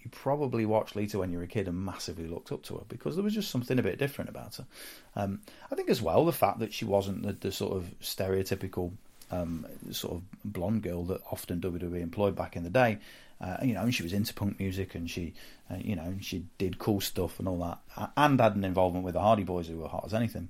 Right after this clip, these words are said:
I think just sort of made her stand out a little bit. Um, but again, just there's,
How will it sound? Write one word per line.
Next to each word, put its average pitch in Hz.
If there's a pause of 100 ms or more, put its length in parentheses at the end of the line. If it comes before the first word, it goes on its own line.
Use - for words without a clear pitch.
(880)
I 104
think 101
just 98
sort 90
of 92
made 92
her 92
stand 95
out 110
a 87
little -
bit. - (460)
Um, 98 (540)
but 117
again, 110 (400)
just - (180)
there's, 113